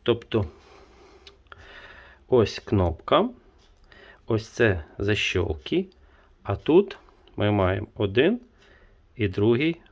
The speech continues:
маленький виступи. Тобто, коли вона складена, нам треба акуратно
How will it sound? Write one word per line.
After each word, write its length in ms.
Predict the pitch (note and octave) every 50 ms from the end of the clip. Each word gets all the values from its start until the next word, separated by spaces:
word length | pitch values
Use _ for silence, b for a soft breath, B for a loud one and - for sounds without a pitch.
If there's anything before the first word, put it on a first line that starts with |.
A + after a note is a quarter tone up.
| _ _ -
маленький 680 | F#2+ F#2+ F#2 F2+ F#2+ G2 G#2+ A#2 A2+ - C3 C3+ C#3
виступи. 600 | C#3+ C3 - F#2+ F2 D#2 - - - - - - - B B B B B B B B
Тобто, 320 | - G#2 G2+ - - G2
коли 280 | F#2+ - C3 C3 B2+ G#2+
вона 400 | F#2 G2+ G2+ F#2+ G2 F2+ D#2+ - -
складена, 720 | - - - - F#2+ F#2 E2+ D#2+ D#2+ G2 A2 B2+ D#3+ G#3+ - B B B B B B B
нам 180 | - G#2+ G#2 G2
треба 460 | - - F#2+ F2+ E2 D#2 D#2 E2+ - - - -
акуратно 720 | C3 - - - F#2+ F#2+ G2 F2 D#2+ - - F2+ F2+ -